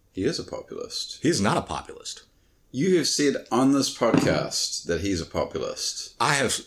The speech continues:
Speaker 2: if I did, then that is incorrect. What he's done is he's gotten the populace to support him, but he is not a populist.
Speaker 1: You said he was. I'm almost, like, I, I gotta go back through the archives,
Speaker 2: I'm
Speaker 1: but
Speaker 2: not, I'm not disputing that. He probably acts like one.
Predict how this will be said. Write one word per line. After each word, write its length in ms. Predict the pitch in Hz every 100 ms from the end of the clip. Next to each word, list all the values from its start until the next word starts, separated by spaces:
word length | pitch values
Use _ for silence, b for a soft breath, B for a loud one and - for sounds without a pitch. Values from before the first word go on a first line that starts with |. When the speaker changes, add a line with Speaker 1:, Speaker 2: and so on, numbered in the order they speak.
| _ _ _
Speaker 2:
if 200 | 117 110
I 140 | 101 92
did, 340 | 82 185 170
then 120 | 95
that 160 | 101 98
is 80 | 87
incorrect. 480 | 95 - 117 90
What 120 | 92 87
he's 200 | 85 76
done 340 | - 127 113
is 140 | 82
he's 160 | 92 87
gotten 260 | 98 95 85
the 80 |
populace 500 | - - 92 90 87
to 120 | - -
support 480 | - - - 90
him, 260 | - 73 85
but 100 | -
he 140 | 127
is 140 | 196 87
not 200 | 82 143
a 60 |
populist. 640 | - - - 113 - - - _ _ _ _ _ _ _ _ _ _ _ _
Speaker 1:
You 120 | 104
said 220 | 117 165 147
he 100 | 120
was. 720 | 98 110 - - - - -
I'm 120 | 98 107
almost, 440 | 113 98 - - _
like, 240 | 92 90 -
I, 240 | 92 95
I 40 |
gotta 160 | 95 95
go 180 | 87 80
back 220 | 87 87
through 140 | -
the 140 | 78 73
archives, 380 | 78 117 120 98
Speaker 2:
I'm 120 | 123
Speaker 1:
but 40 |
Speaker 2:
not, 260 | - 135 -
I'm 120 | 107
not 180 | 135 123
disputing 480 | 104 - 131 123 80
that. 240 | 69 - - _ _ _ -
He 160 | 110
probably 300 | 101 120 95
acts 340 | 78 95 - -
like 220 | 78 -
one. 300 | 69 64